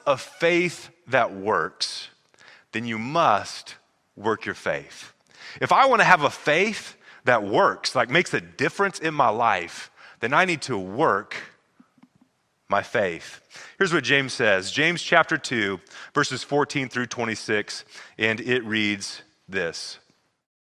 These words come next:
"Uh, what good is it, my brothers and sisters, if a man claims to have faith but has no deeds? Can such a faith save him? Suppose a brother or sister is without clothes and daily food.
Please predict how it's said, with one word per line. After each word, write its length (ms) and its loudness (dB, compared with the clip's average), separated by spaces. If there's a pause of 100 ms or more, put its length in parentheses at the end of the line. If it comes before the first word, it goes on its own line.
(240)
"Uh, 80 0
what 240 0
good 180 2
is 160 0
it, 240 -2
my 140 2
brothers 640 0
and 160 -8
sisters, 600 -2
if 100 -10
a 60 -2
man 300 0
claims 600 0
to 100 0
have 240 4
faith 560 -4 (340)
but 140 0
has 260 4
no 140 0
deeds? 540 -4 (440)
Can 140 0
such 300 -2
a 80 0
faith 320 0
save 360 -2
him? 240 -4 (500)
Suppose 380 2
a 80 2
brother 760 4
or 120 -2
sister 580 -2
is 140 -4
without 300 0
clothes 520 0
and 100 -6
daily 260 0
food. 500 -4